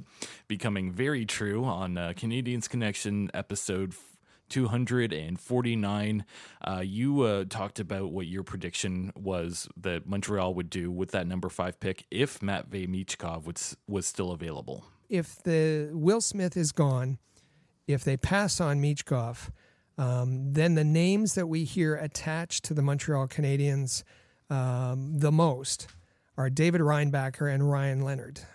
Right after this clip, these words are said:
Speaker 2: Uh, Ryan Leonard was referenced, uh, by Kent Hughes, talked about him in the same vein as the Tkachuks and the kind of player that, that he is, the,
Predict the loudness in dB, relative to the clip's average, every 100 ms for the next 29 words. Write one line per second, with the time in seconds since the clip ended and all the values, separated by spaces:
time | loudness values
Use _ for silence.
0 | -4 -2 -2 -2 -4 -12 -18 -20 -2 4
1 | 6 6 6 6 6 6 4 2 0 -2
2 | -2 -2 0 0 -4 -8 -4 -2 0 -2
3 | 0 -2 -2 -2 -2 0 2 2 2 0
4 | -6 -16 _ -6 -6 -2 0 2 2 2
5 | 2 2 2 0 0 2 2 2 2 2
6 | 2 0 -2 -12 -20 -6 0 0 -2 -2
7 | -2 0 0 0 -2 -2 -4 -6 0 4
8 | 4 4 2 2 4 4 2 0 -2 0
9 | 2 2 2 2 4 4 2 -2 -6 -8
10 | -10